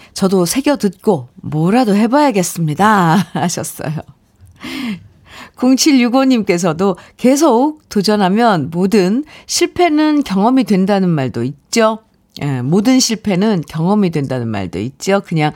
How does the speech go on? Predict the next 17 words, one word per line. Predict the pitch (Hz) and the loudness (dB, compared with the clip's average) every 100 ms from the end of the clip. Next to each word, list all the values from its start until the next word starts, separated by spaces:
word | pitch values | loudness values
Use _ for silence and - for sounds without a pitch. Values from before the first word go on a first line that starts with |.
| - - - | -8 -20 -4
포기하면 | 277 254 277 202 214 202 | -2 0 0 2 0 0
실패일 | - 320 330 277 214 | -2 -4 -2 -2 -2
뿐이고요." | 220 262 220 175 170 233 - _ - | 0 0 2 2 2 0 -6 _ -16
네. | 147 156 151 135 - _ - - | -8 -6 -6 -8 -12 _ -20 -12
오, | - 233 247 175 | -4 0 2 2
용기 | 165 185 208 | 2 0 0
많이 | 165 180 214 | 0 0 0
주시는데요. | 190 185 165 - - 160 147 151 202 262 | -2 -2 -4 -4 -6 -6 -4 -2 0 0
우리 | 185 160 | -2 -4
러브레터 | 143 143 151 151 147 | -4 -6 -8 -10 -8
가족 | 160 147 143 | -8 -8 -8
여러분들. | 143 139 139 170 311 - - - - | -8 -6 -6 -4 -4 -6 -20 -16 -6
오정식 | 170 180 175 165 - | -4 -2 -4 -6 -6
씨, | 240 226 - _ - | -2 -2 -6 _ -10
네, | 151 | -8
힘내세요. | 143 - 285 170 165 202 170 233 285 _ _ _ | -6 -2 0 0 0 0 2 0 -2 _ _ _
도전. | - 185 143 220 | -8 -4 -2 -2